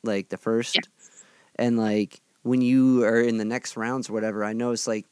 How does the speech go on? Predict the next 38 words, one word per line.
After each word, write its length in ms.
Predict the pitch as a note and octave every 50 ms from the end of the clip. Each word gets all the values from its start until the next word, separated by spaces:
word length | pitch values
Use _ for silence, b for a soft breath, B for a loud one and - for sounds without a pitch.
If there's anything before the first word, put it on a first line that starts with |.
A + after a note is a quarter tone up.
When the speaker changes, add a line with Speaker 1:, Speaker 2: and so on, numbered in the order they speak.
| _ -
Speaker 1:
each 240 | C#3 C3 - -
one's 220 | - B2+ A#2 G#2 A2
recorded. 520 | G2+ G2+ - - - C#3 C3 G#2+ G2+ F#2 G2
Was 160 | G#2+ A2 -
that 180 | B2 A#2+ -
the 80 | - G#2
live 360 | F#2+ F#2+ F#2+ G#2 B2 C3+ C#3 _
take 260 | - F3+ - - -
of 160 | E3+ E3+ E3+
it, 160 | F#3+ F#3+ - -
or 120 | - A#2
did 180 | G#2 A2 A2+ G#2
you 100 | A2+ A2+
do 340 | G#2+ A#2 A#2 A2+ A2 G#2+ G2
a, 80 | - - _ _ _ _ _ _ -
like, 160 | A2 A2 G2+
another 320 | G#2+ G#2 G#2 G#2+ G#2 G2 F#2+
version 360 | G2 G#2+ G#2+ G2+ G2+ F#2+ F#2+
of 140 | F#2 F#2 F2+
it? 120 | E2 - _ _ _ _ _ _ _ _ _ _ _ _ _ _ _ _ _ _ _ _ _ - - _ _
Speaker 2:
So 840 | - - - - - A#3+ A#3 A3+ A3+ A3+ A3+ A3+ A3+ A3+ A3 - - - _ _
we, 540 | G#3 G#3 A3 A3 A3 A3+ A3+ A3+ A3 G3+ - -
the, 360 | G3+ A3 G#3+ G#3 G3+ G3 F3+ G3
the 180 | G3 G#3+ G#3
songs 380 | G3+ G#3 - A#3 A3+ A#3 B3+ C4+
that 100 | D4+ C#4
were 160 | B3+ B3 B3
released 760 | A3+ G#3+ G3+ F#3 F3+ F3 F3+ F3+ G3 A3+ - - - - - - -
were 240 | F#3+ G3 G3 F#3+
recorded 540 | F#3 F#3 F#3 F3+ - F#3 F3+ F#3 F#3 F#3 F3+
in 220 | - - F#3+ F#3+ F3
a 60 | F3
studio, 640 | F3+ - - E3+ E3+ F3 F3+ F#3 G3 G#3+ A#3+ C4 C4 - _
Speaker 1:
Okay. 200 | - A#2 - -
Speaker 2:
um, 380 | F#3+ F#3 F#3 F#3 F3+ F3+ F3+ F3+ F#3+
in 140 | G3+ G3 G3+ -
L 100 | G3 F#3+ F#3+ G3 G3
A. 200 | G3+ A3 B3+